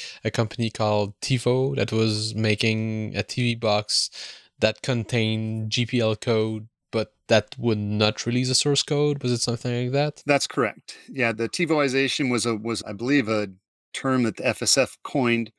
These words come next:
Speaker 2: It, it's a little dated. I don't know if kids know what TiVo is anymore.
Speaker 1: I don't.
Speaker 2: Um,
Speaker 1: I'm not a kid, but I, I don't. But I,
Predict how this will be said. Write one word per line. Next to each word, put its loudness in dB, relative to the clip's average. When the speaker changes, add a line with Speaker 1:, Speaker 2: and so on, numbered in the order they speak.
Speaker 2:
It, 0
it's -2
a -6
little 2
dated. 0
I -2
don't -2
know 2
if -6
kids 0
know 2
what 0
TiVo 0
is 2
anymore. 0
Speaker 1:
I 4
don't. 0
Speaker 2:
Um, 0
Speaker 1:
I'm 0
not 4
a 2
kid, -2
but 0
I, 0
I 2
don't. 0
But 0
I, 4